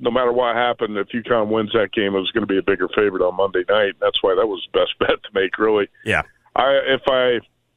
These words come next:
Speaker 1: played it tonight, I would probably lay seven with uconn. If you can, if you can find the seven out there, that's, this number's open to minus six at Circa
Speaker 2: Yeah.
Speaker 1: Sports in Las Vegas. There are a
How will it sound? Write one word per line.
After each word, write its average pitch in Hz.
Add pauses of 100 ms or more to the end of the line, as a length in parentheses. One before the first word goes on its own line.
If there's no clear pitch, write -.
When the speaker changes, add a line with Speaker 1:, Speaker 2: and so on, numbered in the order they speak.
(320)
Speaker 1:
played 147
it 143
tonight, 127 (120)
I 107
would 98
probably 98 (880)
lay 104 (280)
seven 110
with 98
uconn. 104
If -
you 92
can, 82
if -
you -
can 80
find 110
the 95 (100)
seven 107
out 104
there, 107
that's, 123 (160)
this 123
number's 110 (440)
open 143
to 104
minus 113 (200)
six 95
at 85 (140)
Circa 95 (120)
Speaker 2:
Yeah. 98 (180)
Speaker 1:
Sports 113
in 104
Las 98
Vegas. 92 (1200)
There 101
are -
a -